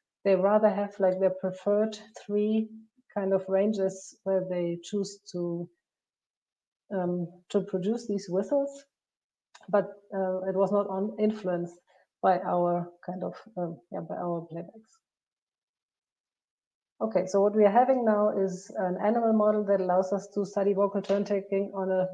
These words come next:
little bit more complex level, because it's maybe not precise timing, but there are these two modes of, of t-, uh, their timing, and they do it with learned vocalizations, which are highly sophisticated. We can control it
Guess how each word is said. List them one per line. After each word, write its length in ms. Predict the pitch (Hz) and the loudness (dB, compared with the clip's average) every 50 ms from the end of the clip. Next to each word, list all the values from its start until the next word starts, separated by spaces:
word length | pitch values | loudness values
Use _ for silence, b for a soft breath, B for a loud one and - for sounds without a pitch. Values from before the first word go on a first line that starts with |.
| 190 190 | -2 0
little 200 | 208 214 220 208 | 2 2 4 4
bit 180 | 214 208 208 - - | 2 0 0 -4 -6
more 240 | 214 196 185 190 185 | -2 2 2 2 2
complex 480 | - - 180 180 185 185 185 185 185 - - - - - _ _ _ _ _ _ _ - | 0 -4 -4 -2 0 0 0 0 -2 -4 -10 -18 -20 -20 _ _ _ _ _ _ _ 4
level, 300 | 214 233 240 233 226 214 | 6 6 8 8 6 2
because 500 | 196 202 180 - 196 196 185 175 - - - - | 2 0 -4 -2 -2 -2 -2 -4 -8 -12 -6 -2
it's 400 | 190 185 185 - - - - - - _ _ _ _ - | 0 0 0 -2 -8 -16 -20 -20 -20 _ _ _ _ 2
maybe 160 | 220 214 214 208 | 4 6 6 8
not 220 | 208 220 220 220 | 6 6 4 4
precise 400 | - 214 208 - 214 208 202 202 - - | 0 0 0 2 2 2 2 0 0 2
timing, 340 | 220 220 220 196 185 185 180 | 4 4 4 4 2 2 2
but 160 | 185 185 185 | 0 0 2
there 120 | 185 185 | 2 0
are 60 | 180 180 | 0 0
these 180 | 190 175 - _ - | -2 -6 -8 _ -6
two 140 | - 226 220 | -2 0 2
modes 420 | 202 190 185 185 185 185 - - - | 4 4 4 4 4 2 -2 -6 -6
of, 160 | 190 160 151 - - - - | -6 -6 -6 -8 -14 -10 -8
of 160 | 190 180 - - - | -8 -8 -8 -10 -16
t-, 60 | - 214 - 196 | -16 -12 -8 -6
uh, 220 | 190 185 185 180 175 - _ _ _ - | -6 -6 -6 -8 -10 -14 _ _ _ -6
their 140 | 190 175 180 - | -4 -4 -4 -4
timing, 440 | - 226 247 247 247 240 233 240 240 226 | -4 -2 -2 -2 -4 -4 -6 -8 -6 -6
and 200 | 202 196 180 - b b b b b b b - | -4 -4 -6 -6 b b b b b b b -2
they 80 | 196 190 | 0 0
do 180 | 185 208 220 | 4 6 6
it 120 | 220 220 214 | 6 6 4
with 140 | 185 - 185 | 0 0 2
learned 280 | 190 214 233 247 233 | 2 4 4 4 4
vocalizations, 760 | 226 220 220 220 233 220 214 202 214 220 220 220 240 240 220 220 - | 2 2 2 4 2 2 2 2 2 2 0 0 -2 -6 -6 -6 -6
which 160 | 185 185 - | -6 -4 -2
are 80 | 185 180 | 0 2
highly 220 | 190 196 190 185 | 2 2 2 0
sophisticated. 800 | 185 196 190 233 254 254 - 233 220 - 202 202 196 202 196 196 - - b b b b b b _ - 208 | -2 -4 -6 -6 -6 -6 -8 -10 -6 -4 -4 -2 0 -2 -2 -4 -6 -16 b b b b b b _ -2 -2
We 140 | 220 220 | 0 0
can 220 | 220 226 220 208 214 | 2 2 0 0 0
control 540 | - 202 196 180 - - 190 190 196 202 202 | -2 -4 -4 -2 2 4 6 6 6 6 4
it 160 | 196 202 202 | 2 0 -2